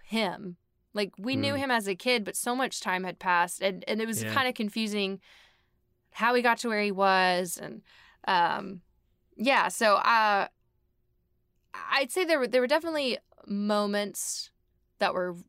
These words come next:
Speaker 1: that were good. I, I think the ending was cool. Um, there was some cool, like,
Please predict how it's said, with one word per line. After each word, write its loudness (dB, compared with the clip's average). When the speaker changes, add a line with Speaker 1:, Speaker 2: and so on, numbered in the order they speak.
Speaker 1:
that 2
were -4
good. 0
I, 0
I 0
think -8
the -8
ending -2
was -4
cool. 0
Um, 2
there 2
was 0
some -4
cool, -2
like, -6